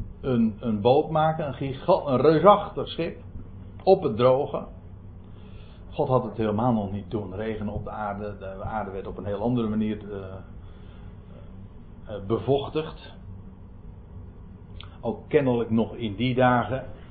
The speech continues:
Een totaal ander klimaat, eh, enzovoorts. Maar in ieder geval, eh, er zou iets gaan gebeuren wat, wat volstrekt onkenbaar was.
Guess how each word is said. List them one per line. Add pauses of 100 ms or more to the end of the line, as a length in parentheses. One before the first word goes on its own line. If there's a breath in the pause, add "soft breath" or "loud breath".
(140)
Een
totaal
ander
klimaat,
eh,
enzovoorts. (200 loud breath)
Maar
in
ieder
geval, (320 loud breath)
eh, (260)
er
zou
iets
gaan
gebeuren
wat, (360)
wat
volstrekt
onkenbaar
was.